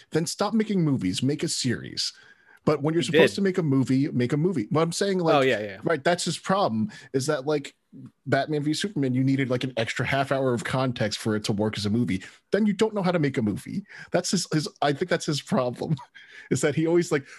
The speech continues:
Speaker 1: "Oh, but if you have all this other extra stuff, it makes perfect sense." Start going into T V then, dude. Like, write series. Because with a movie, you have to be able to cut it and make it kinda,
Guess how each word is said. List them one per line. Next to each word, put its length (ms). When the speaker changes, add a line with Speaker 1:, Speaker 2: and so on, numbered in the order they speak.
Speaker 1:
"Oh, 120
but 140
if 100
you 60
have 140
all 100
this 180
other 160
extra 240
stuff, 520
it 80
makes 160
perfect 320
sense." 380
Start 600
going 240
into 240
T 240
V 180
then, 260
dude. 380
Like, 180
write 320
series. 840
Because 640
with 180
a 80
movie, 340
you 200
have 200
to 60
be 160
able 200
to 180
cut 320
it 80
and 100
make 140
it 100
kinda, 380